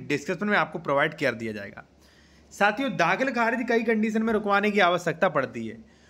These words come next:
कोई भी ज़मीन का विक्रय हुआ है, रजिस्ट्री हुई है, आप उस पर ऑब्जेक्शन करना चाहते हैं, चाहे सह खातेदारक हो, चाहे पैतृक ज़मीन हो, कैसी भी हो, ठीक है, या आपके पैसे ना मिले हों, आप ऑब्जेक्शन करना चाहते हो कि इसका दाखिल खारिज ना हो,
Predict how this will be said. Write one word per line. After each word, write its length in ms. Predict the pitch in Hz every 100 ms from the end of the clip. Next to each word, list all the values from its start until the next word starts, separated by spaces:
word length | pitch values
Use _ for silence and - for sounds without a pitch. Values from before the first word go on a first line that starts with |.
| - -
कोई 200 | 196 240
भी 100 | 269
ज़मीन 320 | 220 226 240
का 100 | 233
विक्रय 340 | 220 190 214 226
हुआ 300 | 208 202 208
है, 180 | 214 233
रजिस्ट्री 360 | 202 175 - 208
हुई 220 | 202 202
है, 180 | 214 233
आप 260 | 190 185
उस 100 | 180
पर 120 | 180
ऑब्जेक्शन 420 | 185 165 175 170 190
करना 240 | 202 202
चाहते 280 | 202 196 190
हैं, 60 | 202
चाहे 140 | 175
सह 160 | 165 165
खातेदारक 600 | 165 165 170 160 160 156
हो, 100 | 160
चाहे 120 | 160
पैतृक 360 | 156 151 165 156
ज़मीन 240 | 156 160
हो, 80 | 156
कैसी 340 | 151 151 151 165
भी 80 |
हो, 120 | 165 160 - - - - -
ठीक 140 | 226
है, 120 | 233 - - - -
या 100 | 202
आपके 240 | 220 208 220
पैसे 320 | 185 170 160
ना 100 | 147
मिले 200 | 127 113
हों, 80 | 110 107 _ -
आप 220 | 196 254
ऑब्जेक्शन 380 | 226 214 226 233
करना 260 | 220 220 220
चाहते 260 | 208 190
हो 40 | 240
कि 60 |
इसका 160 | 233 226
दाखिल 240 | 202 185
खारिज 220 | 180 175 196
ना 80 |
हो, 120 | 175